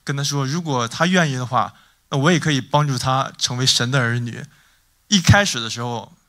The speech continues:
说实话，我觉得这件事情可能就是像林牧师这样的大咖才能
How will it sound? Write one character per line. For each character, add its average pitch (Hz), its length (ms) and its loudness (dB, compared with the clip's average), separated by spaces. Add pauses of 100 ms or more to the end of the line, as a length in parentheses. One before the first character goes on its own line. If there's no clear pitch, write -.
说 - 200 -8
实 - 140 -10
话， 110 240 -4 (440)
我 123 120 -6
觉 127 140 -2
得 175 100 0
这 190 180 0
件 160 140 2
事 143 180 0
情 127 160 -2
可 120 140 -6
能 120 160 -4
就 156 140 0
是 131 260 -2 (320)
像 139 260 4
林 123 140 -2
牧 147 140 -2
师 143 100 -2 (100)
这 143 60 2
样 135 80 0
的 120 80 -8
大 127 260 0
咖 135 380 -6 (220)
才 135 160 -6
能 139 200 -6